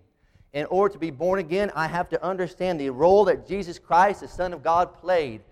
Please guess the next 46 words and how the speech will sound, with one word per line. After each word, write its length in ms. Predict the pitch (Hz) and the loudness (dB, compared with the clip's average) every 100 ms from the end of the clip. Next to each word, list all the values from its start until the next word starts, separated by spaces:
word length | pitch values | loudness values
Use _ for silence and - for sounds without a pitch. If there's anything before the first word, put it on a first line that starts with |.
| - - _ | -20 -20 _
in 160 | 127 135 | -10 -6
that 280 | 143 151 117 | -4 -6 -2
birth, 320 | 143 113 - | -2 -2 -8
in 140 | 127 123 | -14 -6
that 200 | 139 123 | -6 -6
rebirth. 480 | 143 123 117 107 95 _ _ _ | -10 -8 -6 -8 -10 _ _ _
The 100 | 120 | -8
Son 240 | - 180 190 | -2 0 0
of 120 | 151 | 4
God 280 | 165 185 185 | 6 6 4
took 200 | 185 170 | -4 2
on 160 | 160 | 0
flesh, 380 | 151 165 196 208 | 2 4 4 4
Hebrews 240 | 185 156 151 | -4 -6 -4
two 200 | 175 156 | -2 0
verse 200 | 156 151 | -2 -2
fourteen. 540 | 165 160 160 180 196 | -6 -6 -6 -8 -6
In 80 | 135 | -2
fact, 320 | 180 202 185 | 2 2 0
He 80 | 156 | -6
took 220 | 190 170 | -4 -2
on 220 | 165 151 | -2 -2
flesh 320 | 131 165 202 | -2 2 2
for 120 | 208 147 | 0 -6
the 100 | 127 | -4
purpose 380 | 185 220 208 | 0 -2 -2
of 120 | 156 131 | -8 -2
dying, 400 | 175 202 226 214 - - | 0 0 -2 -6 -16 -8
Hebrews 240 | 170 165 | -6 -6
two 260 | - 196 170 | -4 -4 0
verse 240 | 170 170 | -2 -2
nine. 360 | 165 180 214 214 _ _ _ | -4 -2 -2 -6 _ _ _
Having 300 | - 185 185 | 2 4 4
died 240 | 165 202 214 | 8 10 10
on 60 | |
the 80 | 202 | 6
cross 400 | 202 196 214 214 | 8 10 10 6
and 80 | 170 | -4
been 100 | 151 - | -6 0
resurrected, 840 | 156 226 190 185 196 220 214 220 - - | 6 6 6 8 8 8 4 4 0 -8
He, 220 | 196 233 226 | -2 2 4
as 160 | 175 | 2
the 100 | 156 | 0
Son 280 | - 196 214 | 0 2 2
of 100 | 170 | 4
God, 400 | 185 220 233 | 8 10 8